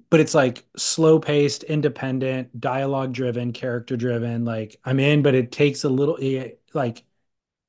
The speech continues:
don't look at your phone. You'll get distracted and you won't appreciate it. The third act goes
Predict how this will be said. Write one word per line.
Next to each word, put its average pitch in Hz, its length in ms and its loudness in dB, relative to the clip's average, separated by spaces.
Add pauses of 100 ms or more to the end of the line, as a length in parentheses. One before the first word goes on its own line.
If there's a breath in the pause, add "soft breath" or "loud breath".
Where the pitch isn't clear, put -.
don't 151 200 0
look 156 160 -2
at 147 120 -6
your 143 80 -2
phone. 127 420 -2
You'll 123 100 -2
get 123 160 -4
distracted 131 540 -2
and 135 80 -2
you 120 80 -2
won't 117 160 -4
appreciate 117 540 -4
it. 117 180 -8 (1200 loud breath)
The 123 100 -2
third 143 400 2
act 98 440 -6 (800)
goes 139 460 0